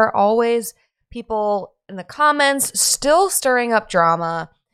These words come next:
about Hailey Bieber and Selena's past relationship with Justin Bieber and starting rumors and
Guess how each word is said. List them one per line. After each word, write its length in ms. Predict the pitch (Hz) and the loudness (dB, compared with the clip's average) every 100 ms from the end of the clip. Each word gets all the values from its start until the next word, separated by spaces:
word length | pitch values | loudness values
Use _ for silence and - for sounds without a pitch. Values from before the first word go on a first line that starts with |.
| - | -16
about 380 | - 156 131 151 | -8 -2 0 0
Hailey 340 | 156 139 127 | -4 -4 -6
Bieber 880 | 147 247 269 262 247 247 240 233 214 | -6 -2 -2 0 2 4 4 4 2
and 300 | 170 151 143 _ _ _ _ | -2 -10 -20 _ _ _ _
Selena's 560 | - - 165 147 143 - | -14 -10 -8 -6 -4 -4
past 420 | - 233 240 - | -2 0 -2 -2
relationship 580 | 233 220 190 202 202 - | -2 -2 -4 -6 -6 -6
with 120 | 151 | -10
Justin 440 | - 240 240 240 226 | -2 -2 -2 -6 -4
Bieber 420 | 226 196 214 202 | -4 0 4 4
and 100 | 180 | 0
starting 360 | - 160 151 160 | -4 -8 -8 -8
rumors 760 | 185 320 302 285 277 269 240 | -2 0 4 4 6 4 0
and 240 | 151 147 | -8 -10